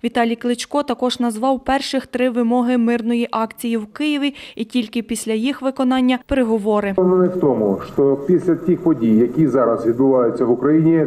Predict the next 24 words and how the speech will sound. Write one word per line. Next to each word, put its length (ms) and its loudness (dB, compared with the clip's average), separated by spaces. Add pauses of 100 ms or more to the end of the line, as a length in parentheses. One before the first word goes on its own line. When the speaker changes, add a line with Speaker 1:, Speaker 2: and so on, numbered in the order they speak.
Speaker 2:
диктатури 640 2
ніколи 440 2
не 120 0
буде. 240 0 (100)
Люди 320 4
не 140 2
будуть 340 2
терпіти, 520 2 (440)
коли 520 2 (380)
їх 200 2
б'ють, 360 2 (260)
коли 240 2
йому 180 4
затикають 520 0 (160)
рота, 500 0 (460)
коли 600 2 (460)
нехтують 800 0
їх 300 -2 (320)
принципи, 640 0 (320)
цінності, 640 2 (140)
правила. 560 2 (420)
Вони 260 2
будуть 340 2
боротись. 600 0